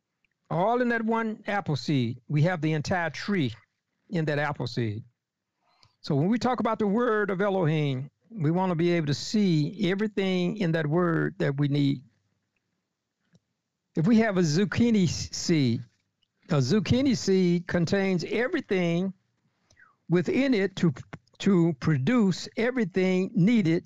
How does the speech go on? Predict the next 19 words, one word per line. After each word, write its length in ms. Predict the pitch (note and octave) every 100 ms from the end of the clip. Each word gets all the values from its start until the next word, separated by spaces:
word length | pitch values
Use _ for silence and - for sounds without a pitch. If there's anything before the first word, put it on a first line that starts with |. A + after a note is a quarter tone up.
| -
to 120 | D#3+
bring 300 | C3 G3+ G3+
forth 420 | - G#3+ F3+ D#3+ - -
another 440 | E3 E3 G#3 E3+
zucchini 600 | D3+ C3+ F#3 - G3+ G3+
squash. 800 | - - A3+ A#3+ - - - - - _ _ _ _ _ _ _
So 200 | - E3+
if 80 | C#3
we 120 | F3 G#3+
have 200 | B3 A#3+
a 40 |
zucchini 540 | F3 A3+ - B3+ B3+
seed, 460 | E3+ E3 D3 C3+ - _ _ _ _ _ _ -
then 440 | D3 F3+ F3 F3 - _ _ _ _ -
in 200 | G#3+ C4
that 180 | B3 A#3
seed 400 | - A3+ F3 D#3
is 180 | C#3+ A#2+
everything 1300 | G3+ A#3+ C4 C4+ C#4+ B3+ - G3+ F3 D3 C#3+ D3+